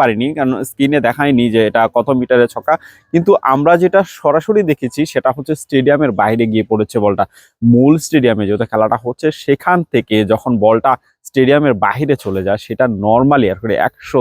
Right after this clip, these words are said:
দশ, একশো ছয়, সাত plus হবে। এই যে ইনফর্ম একজন ক্রিকেটার নুরুল হাসান সুহান, যখন জাতীয় দলের মিডল অর্ডার বলেন বা, এ, টপ অর্ডার বলেন, যে জায়গাগুলোতে একটা নড়বড়ে সিচুয়েশন, যখন, আহ,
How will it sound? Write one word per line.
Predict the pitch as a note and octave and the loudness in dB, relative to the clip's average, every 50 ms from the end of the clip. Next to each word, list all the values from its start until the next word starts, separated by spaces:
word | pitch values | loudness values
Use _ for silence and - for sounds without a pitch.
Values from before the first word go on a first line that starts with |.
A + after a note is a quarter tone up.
| A2+ G2 G2 | -2 0 2
দশ, | G#2+ A#2 A#2+ - - _ _ - _ _ - - A2+ | 2 2 0 0 -6 _ _ -20 _ _ -6 -6 -6
একশো | - - - C#3 - - | -6 -4 -6 -6 -6 -2
ছয়, | - C3 A#2+ A#2 - - | 0 0 0 0 0 0
সাত | A#2 A#2 - _ _ _ _ _ _ _ - - | -4 -4 -4 _ _ _ _ _ _ _ -6 -2
plus | C3+ C3+ C3 - - | -2 -2 -2 -4 -4
হবে। | G#2 F#2+ F#2+ - _ _ _ _ _ _ _ - - | -4 -4 -4 -6 _ _ _ _ _ _ _ -4 0
এই | G3+ A#3+ A#3+ G#3 G#3 | 2 4 4 4 4
যে | A#3+ A#3+ A3 - _ _ _ - E3 G3 G3+ | 4 4 2 0 _ _ _ -4 0 2 2
ইনফর্ম | F#3 E3+ - - G#3+ A3 A3 G3 C#3+ | 2 0 -2 -2 0 0 2 0 0
একজন | A#2 G2+ A2+ A2 G#2 - | -2 -2 -4 -6 -6 -6
ক্রিকেটার | A#2+ G#2+ - F#2+ - G#2+ G2+ - - | -8 -6 -4 -2 -2 -2 -2 -4 -8
নুরুল | - A#2 B2+ C#3 C3+ | -4 -2 0 0 0
হাসান | B2+ - - A2+ - - | -2 -4 -6 -8 -6 -4
সুহান, | A#2+ A2 A#2 A2+ A2 A2 G#2 F#2 A2 | -4 -2 -2 -2 -2 -2 -2 -2 -2
যখন | A2 - C3+ B2 A#2 - - A2+ A#2+ A2 G#2+ | -2 0 0 -4 -4 -4 -2 -2 0 0 2
জাতীয় | B2 A#2+ - - C#3 B2+ A#2 A#2 | 0 0 -2 0 -2 0 0 0
দলের | A#2+ A#2+ A#2 A2+ G#2+ | 0 0 0 0 0
মিডল | A#2 A#2 A2+ B2 A#2+ A#2 A#2 | -2 -2 0 0 0 0 2
অর্ডার | A2+ A#2 A2+ A2+ A2 A2+ | 2 2 0 0 2 0
বলেন | A2+ A#2 A2+ A2 G#2+ _ - - _ _ _ _ - | 2 2 2 0 -2 _ -14 -20 _ _ _ _ -4
বা, | A2 A2 A#2 A2+ A2+ A2 - _ - A#2+ | -2 0 2 2 2 0 0 _ -4 -2
এ, | A#2 A#2 A2+ A2+ G#2 - | 0 0 0 0 0 0
টপ | C3+ B2+ - D3+ | -2 0 0 0
অর্ডার | C#3+ B2 A#2+ A2+ G#2+ G#2+ | 0 2 2 0 0 0
বলেন, | A#2 A2 A2 A2+ A2+ A2 G#2+ | 0 0 0 -2 -2 -2 0
যে | A#2+ A#2 G#2+ | 0 0 2
জায়গাগুলোতে | B2 B2 C3 C3 B2 B2+ B2+ B2+ - C#3 C3+ | 2 2 2 2 2 2 0 0 0 -2 -4
একটা | - - B2+ A2+ G#2 G#2 | -2 -2 -4 -4 -2 0
নড়বড়ে | G#2 A2+ A#2 C3 D3 D3+ C#3+ B2 - | 0 0 0 0 0 0 0 0 -4
সিচুয়েশন, | - A2 - - A2 G#2+ - - A2+ G2+ A2 G#2 | -8 -18 -8 -6 -6 -6 -4 -4 -6 -4 -2 -2
যখন, | A2+ A2 - B2 A#2+ A#2 - _ - E2+ G2+ | -2 -2 -2 -2 -4 -4 -6 _ -6 -4 -2
আহ, | G2+ G#2 G#2 G2+ - - _ - G#2+ | 0 2 2 0 -2 -4 _ -8 -8